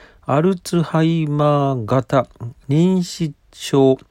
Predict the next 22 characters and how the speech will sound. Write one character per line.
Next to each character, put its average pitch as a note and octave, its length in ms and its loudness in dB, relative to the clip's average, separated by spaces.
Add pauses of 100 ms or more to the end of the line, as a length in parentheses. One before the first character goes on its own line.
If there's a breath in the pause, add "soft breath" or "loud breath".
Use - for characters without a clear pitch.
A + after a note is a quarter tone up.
(500 loud breath)
認 D#3+ 240 2
知 D3+ 280 -4
症 C3 440 0
治 - 260 -6
療 F3 340 4
薬 C3 420 -2
候 E3 460 2
補 C#3+ 180 -2
に A#2 160 0
つ - 180 -6
い G2+ 120 -4
て、 - 260 -2 (1800 soft breath)
承 F3+ 260 2
認 F#3+ 300 2
申 E3 340 0
請 A#2+ 200 -2
を A2 80 -2
認 A#2+ 220 -2
め G3+ 100 4
る D#3 140 0
と A#3+ 220 -4
発 B2+ 220 -4